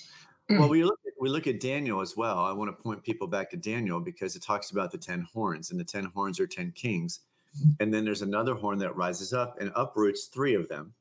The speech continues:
And then the other seven, uh, along with that eighth one that rises up,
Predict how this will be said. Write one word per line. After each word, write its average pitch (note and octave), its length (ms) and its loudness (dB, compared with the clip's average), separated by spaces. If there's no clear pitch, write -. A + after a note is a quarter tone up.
And G#2 160 0
then G2+ 300 -2
the - 100 2
other A2+ 260 4
seven, G#2 720 0
uh, F#2+ 280 2
along G#2 260 2
with G2 120 -2
that F#2+ 200 0
eighth A2+ 240 2
one G2 120 -2
that F2+ 120 -4
rises F#2 400 -2
up, A2+ 320 -2